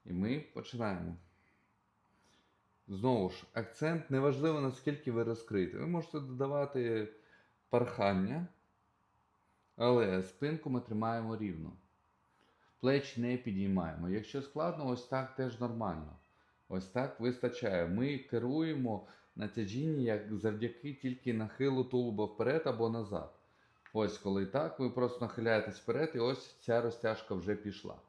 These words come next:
Не треба так сильно прям сутулитись, щоб розкрити ноги якомога ширше.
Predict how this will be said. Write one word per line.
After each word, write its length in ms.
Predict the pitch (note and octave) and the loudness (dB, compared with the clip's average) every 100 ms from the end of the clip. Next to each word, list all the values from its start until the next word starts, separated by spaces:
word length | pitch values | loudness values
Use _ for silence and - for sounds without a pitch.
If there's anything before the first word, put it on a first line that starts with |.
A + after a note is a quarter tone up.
| _ _ _ _ | _ _ _ _
Не 120 | G#2 A2 | -8 -2
треба 360 | B2+ A#2+ F#2 | 2 4 4
так 220 | F2 F2 | 0 -4
сильно 480 | - C3+ D3+ C#3 A2+ - - - _ | -4 -4 0 0 -2 -4 -18 -20 _
прям 240 | G2+ G2 | -2 -2
сутулитись, 760 | F#2+ A2 C3 D3 D3+ D3 G#2+ - - _ _ | -4 -6 -4 0 0 -2 -8 -10 -20 _ _
щоб 220 | - F#2+ | -4 -2
розкрити 680 | G2+ - A2+ B2 A#2 G#2 - - _ | -4 -4 -4 -4 -2 -4 -4 -16 _
ноги 540 | G#2 G#2 A2 F#2 F2+ F#2 | 0 4 4 2 2 4
якомога 580 | F#2 F2+ F#2+ F#2+ F2+ F#2+ | 4 2 2 2 2 -2
ширше. 480 | - F2+ F2+ - | -2 -4 -4 -10